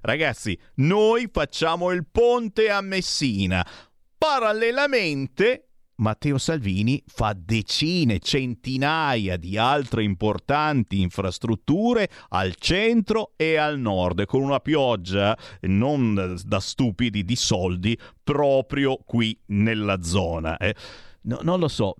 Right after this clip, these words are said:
eh, non va bene all'opposizione, ci dispiace tantissimo, ma l'opposizione non va bene assolutamente ni-, l'opposizione fa l'opposizione, non gli deve andar bene assolutamente nulla,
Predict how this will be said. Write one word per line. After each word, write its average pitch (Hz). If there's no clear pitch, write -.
eh, 107
non 156
va 160
bene 185
all'opposizione, 170
ci 139
dispiace 143
tantissimo, 127
ma 113
l'opposizione 180
non 139
va 139
bene 208
assolutamente 156
ni-, 185
l'opposizione 262
fa 175
l'opposizione, 139
non 226
gli 208
deve 226
andar 170
bene 220
assolutamente 180
nulla, 208